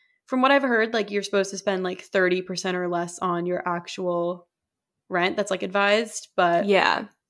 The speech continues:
Speaker 1: I mean, it depends, like, where you live and all this stuff.
Speaker 2: Yeah.
Speaker 1: Um, but I, I think I'm pretty much on par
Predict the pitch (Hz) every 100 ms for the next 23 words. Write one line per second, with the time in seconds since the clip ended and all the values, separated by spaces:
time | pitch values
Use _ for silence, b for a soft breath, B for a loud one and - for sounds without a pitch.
0 | - 202 202 196 - 214 202 190 202 190
1 | - 156 185 180 180 190 180 180 180 180
2 | 175 - 202 185 175 175 180 185 _ _
3 | _ _ _ _ - _ - 190 - 214
4 | 285 269 220 190 180 - 185 180 - -
5 | 214